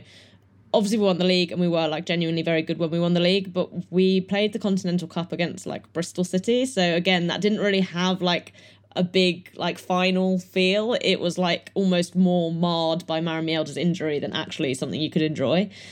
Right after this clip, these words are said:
So I think, you know, beating Arsenal, making that statement, getting to celebrate last year, um,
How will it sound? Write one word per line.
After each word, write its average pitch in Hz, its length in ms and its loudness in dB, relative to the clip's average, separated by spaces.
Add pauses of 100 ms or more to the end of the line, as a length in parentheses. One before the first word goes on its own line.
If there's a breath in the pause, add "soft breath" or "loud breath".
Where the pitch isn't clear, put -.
(180 loud breath)
So 190 560 4
I 196 120 0
think, 190 440 -2 (120)
you 214 120 2
know, 180 180 2 (680)
beating 233 380 2
Arsenal, 170 600 -2
making 190 580 2
that 185 120 2
statement, 156 720 -6
getting 190 280 2
to 185 60 -2
celebrate 170 480 -2
last 156 380 -4
year, 151 460 -4 (480 soft breath)
um, 160 320 -2